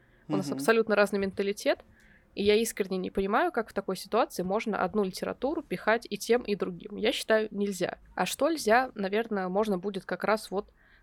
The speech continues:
Speaker 1: порассуждать, и почему нельзя, собственно.
Speaker 2: Если, опять же, возвращаться,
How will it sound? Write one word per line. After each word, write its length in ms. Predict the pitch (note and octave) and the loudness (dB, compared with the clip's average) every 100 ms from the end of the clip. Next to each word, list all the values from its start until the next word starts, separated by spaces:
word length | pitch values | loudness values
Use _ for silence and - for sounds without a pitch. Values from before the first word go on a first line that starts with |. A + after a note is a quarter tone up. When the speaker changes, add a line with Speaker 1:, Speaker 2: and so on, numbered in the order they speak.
| - | -2
Speaker 1:
порассуждать, 580 | G3+ F#3+ G#3 F#3+ C#4 A#3 | 0 0 -2 0 0 -2
и 20 | |
почему 360 | F#3+ - G#3 A#3+ | -8 -4 0 2
нельзя, 320 | G#3+ F#3 - - | 2 2 -2 -6
собственно. 520 | - - - F3+ F3 - - _ _ - - - - - _ _ - - | -12 -12 -10 -10 -10 -16 -20 _ _ -20 -16 -12 -14 -16 _ _ -20 -8
Speaker 2:
Если, 420 | C#3 D#3 D#3+ C#3 | 0 0 2 0
опять 220 | C#3 C#3 | 2 2
же, 80 | C3 | 2
возвращаться, 680 | B2 C3 - C3+ - A#2+ | -2 -2 -2 -2 -2 -6